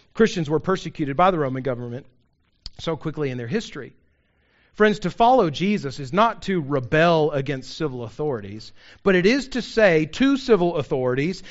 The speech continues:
that there is one who has an even greater influence on our lives.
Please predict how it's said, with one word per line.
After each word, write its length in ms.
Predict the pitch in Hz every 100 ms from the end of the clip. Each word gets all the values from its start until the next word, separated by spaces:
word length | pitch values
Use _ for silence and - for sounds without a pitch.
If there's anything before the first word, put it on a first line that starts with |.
| -
that 160 | 208
there 160 | 220 202
is 160 | 180 139
one 400 | 165 262 269 262
who 140 | 226
has 240 | 202 190
an 80 | 185
even 220 | 196 170
greater 360 | 143 190 233 233
influence 540 | 220 226 226 226 214
on 240 | - 185 185
our 120 | 170
lives. 540 | 156 160 170 175 175